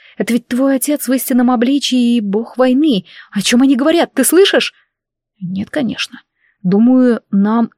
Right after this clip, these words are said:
и не стоит знать содержание их беседы». «Да ну ты брось, интересно ведь!» Пробка вылетела из кресла и приникла к стеклу, разглядывая бога, который выглядел как бог войны.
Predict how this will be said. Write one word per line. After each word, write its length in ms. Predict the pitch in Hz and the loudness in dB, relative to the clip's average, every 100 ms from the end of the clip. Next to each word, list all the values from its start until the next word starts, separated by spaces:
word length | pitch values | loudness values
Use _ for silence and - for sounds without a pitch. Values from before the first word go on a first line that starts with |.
| _ | _
и 140 | - 214 | -4 0
не 120 | 208 | 0
стоит 440 | 185 - 285 233 160 | -2 -4 -2 -2 -2
знать 320 | 208 190 175 | 0 0 -2
содержание 720 | - 190 196 175 202 196 202 | 0 2 2 2 2 2 2
их 60 | |
беседы». 720 | 185 196 - - 226 165 - - _ _ _ _ _ _ _ _ _ _ _ | 2 0 -2 -2 -2 -4 -8 -14 _ _ _ _ _ _ _ _ _ _ _
«Да 380 | 202 208 214 226 | -4 -2 0 0
ну 280 | 220 254 285 | 2 4 2
ты 180 | 269 | 2
брось, 480 | 214 202 294 285 - | 2 2 2 2 2
интересно 540 | 208 214 254 381 - 226 | 0 2 2 2 2 0
ведь!» 260 | 175 - _ _ _ _ _ _ _ _ | 0 -4 _ _ _ _ _ _ _ _
Пробка 440 | 370 381 277 - 208 | 0 2 2 0 0
вылетела 480 | 226 196 202 208 | 2 2 2 2
из 120 | 220 - | 2 0
кресла 420 | 220 285 - 262 | -2 0 0 0
и 40 | |
приникла 460 | 233 208 190 185 214 | 0 2 0 0 -2
к 80 | - | -2
стеклу, 540 | - 185 190 190 185 _ _ | -8 -4 0 2 0 _ _
разглядывая 680 | 226 247 233 240 226 220 220 | -2 0 2 2 2 2 2
бога, 360 | 208 294 196 | 2 2 2
который 400 | 185 196 208 202 | 0 -2 0 0
выглядел 540 | 196 226 226 226 226 220 | 2 0 0 2 2 2
как 380 | - 240 233 - - - _ | 0 0 -2 -8 -20 -20 _
бог 380 | 196 196 190 - | 0 2 2 2
войны. 540 | 226 277 339 330 190 | 0 2 2 0 -2